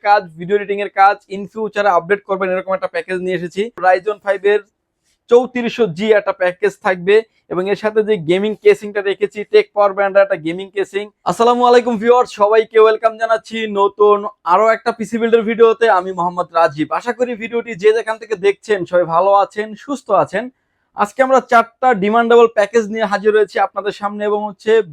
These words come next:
বেস্ট পারফরম্যান্সে পিসিতে কাজ করতে পারবেন। চারটা প্যাকেজই থাকবে। প্রথম প্যাকেজটা রেখেছি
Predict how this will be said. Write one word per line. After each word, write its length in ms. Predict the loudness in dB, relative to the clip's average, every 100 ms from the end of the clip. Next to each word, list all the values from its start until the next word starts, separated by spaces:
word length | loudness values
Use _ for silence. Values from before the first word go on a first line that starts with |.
| -8 0
বেস্ট 240 | 0 -2 _
পারফরম্যান্সে 540 | -2 -2 -2 -4 -4 -6 -6
পিসিতে 320 | -18 -14 -12 -4
কাজ 100 | -6 -4
করতে 180 | -8 -2 -2
পারবেন। 260 | 0 -4 -6 _ _ _ -4
চারটা 200 | -2 -2 -4
প্যাকেজই 280 | -4 -4 -4
থাকবে। 180 | -2 -2 -2
প্রথম 200 | -4 -4
প্যাকেজটা 300 | -8 -8 -4 -4
রেখেছি 260 | -4 -6